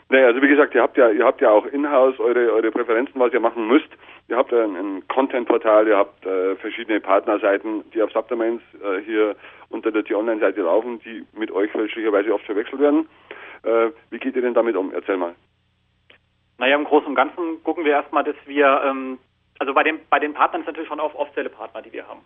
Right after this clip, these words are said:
Speaker 2: Und die sind dann auch ordentlich angebunden. Das Problem ist halt, was wir im Moment gerade machen, wir versuchen, das haben wir auch aufgesetzt, einen allgemeinen Partner-Guideline, wie die Seiten aufzubauen haben. Das hat jeder gemacht, sonst wie er wollte.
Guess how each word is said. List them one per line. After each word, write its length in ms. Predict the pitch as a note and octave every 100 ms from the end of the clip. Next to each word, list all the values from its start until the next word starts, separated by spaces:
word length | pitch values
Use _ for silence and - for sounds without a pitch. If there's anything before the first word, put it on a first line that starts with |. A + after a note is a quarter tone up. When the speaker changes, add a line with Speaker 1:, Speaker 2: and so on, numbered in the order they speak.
| _ _ _ _
Speaker 2:
Und 280 | B2+ C3+ -
die 80 | C3+
sind 160 | C#3+
dann 100 | D3
auch 160 | C#3 -
ordentlich 380 | C3+ D3 C#3+ C#3
angebunden. 420 | F3 F3+ E3+ E3
Das 80 | -
Problem 320 | C#3+ C#3+ D#3
ist 100 | D#3
halt, 280 | C#3+ C#3+ C3+
was 100 | C3
wir 60 | C3+
im 40 |
Moment 240 | C3 C3+ -
gerade 180 | C#3+
machen, 240 | C#3 C3 C3+
wir 100 | C3
versuchen, 400 | B2+ C3 C3+ C3+
das 120 | A#2+
haben 120 | C#3
wir 60 | C3
auch 100 | -
aufgesetzt, 400 | C3+ - C#3 C3+
einen 100 | -
allgemeinen 320 | C3 C3 B2+
Partner-Guideline, 680 | - C3+ C#3+ B2+ C3 C3+ B2+
wie 40 | B2+
die 140 | B2+
Seiten 240 | B2 -
aufzubauen 480 | - C#3 C3 B2 A#2+
haben. 120 | A#2+
Das 100 | B2+
hat 80 | C3
jeder 200 | B2+ B2+
gemacht, 280 | B2+ B2+ -
sonst 160 | B2+ -
wie 60 |
er 100 | B2
wollte. 320 | A#2 B2 B2+